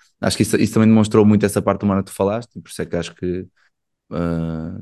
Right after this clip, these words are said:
clicamos tão bem enquanto, enquanto treinador e atleta e enquanto, enquanto amigos também, e espero que continue. Mas pronto, sabes fechar, sabes fechar o episódio ou não?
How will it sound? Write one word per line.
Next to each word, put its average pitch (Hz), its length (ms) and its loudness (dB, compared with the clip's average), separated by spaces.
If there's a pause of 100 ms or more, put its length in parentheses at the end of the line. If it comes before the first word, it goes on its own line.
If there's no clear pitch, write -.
(120)
clicamos 92 480 -4
tão 95 160 -4
bem 92 180 -2
enquanto, 90 460 -6
enquanto 92 280 -4
treinador 90 280 -2
e - 20 0
atleta 95 420 -4
e 101 40 -2
enquanto, 85 380 -8
enquanto 87 360 -6
amigos 87 300 -6
também, 98 340 -10 (100)
e - 80 -8
espero 85 240 -6
que - 60 -12
continue. 85 400 -6 (1500)
Mas 98 140 -2
pronto, 98 200 0
sabes 117 200 2
fechar, 113 320 4
sabes 117 240 2
fechar 113 180 2
o 113 40 6
episódio 113 300 0
ou 113 40 -2
não? 87 260 -6